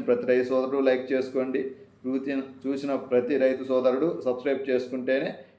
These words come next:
మేము ఇంట్రెస్ట్గా మీకు ఇలాంటి వీడియోలు మరిన్ని పెట్టడానికి అవకాశం ఉంటుంది. మనం రైతు సోదరులకి ఎంతో కొంత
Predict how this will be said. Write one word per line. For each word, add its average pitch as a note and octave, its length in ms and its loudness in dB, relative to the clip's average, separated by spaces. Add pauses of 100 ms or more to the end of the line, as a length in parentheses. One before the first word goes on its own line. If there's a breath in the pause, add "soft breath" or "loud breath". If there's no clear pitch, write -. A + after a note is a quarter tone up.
(140)
మేము C3+ 240 2
ఇంట్రెస్ట్గా E3+ 540 6 (100)
మీకు E3 220 0
ఇలాంటి D3 340 2
వీడియోలు D3+ 340 6
మరిన్ని D#3+ 380 2
పెట్టడానికి C#3 420 2
అవకాశం B2 360 2
ఉంటుంది. G#2+ 280 -8 (520 soft breath)
మనం C3+ 240 -2 (160)
రైతు B2 260 4
సోదరులకి C#3+ 480 4 (120)
ఎంతో B2+ 200 0 (120)
కొంత C3 200 0